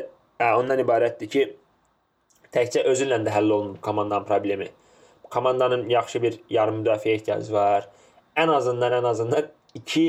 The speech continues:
hətta üç yaxşı müdaf-, müdafiəçiyə ehtiyacı var. Və mümkündürsə, bir və yaxud da iki, e, cinah oyuncusuna ehtiyacı var. Yəni, rahat bir beş yaxşı səv-, sa-,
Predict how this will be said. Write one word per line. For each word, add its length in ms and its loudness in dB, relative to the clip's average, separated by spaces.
hətta 380 0
üç 260 -2
yaxşı 320 2
müdaf-, 340 -2
müdafiəçiyə 640 0
ehtiyacı 400 -4
var. 300 2
Və 120 0
mümkündürsə, 640 0
bir 220 0
və 100 4
yaxud 160 -2
da 80 -6
iki, 160 0
e, 160 0
cinah 260 0
oyuncusuna 320 -6
ehtiyacı 380 -2
var. 180 -4
Yəni, 180 0
rahat 320 2
bir 200 -2
beş 240 0
yaxşı 340 -2
səv-, 240 2
sa-, 240 -2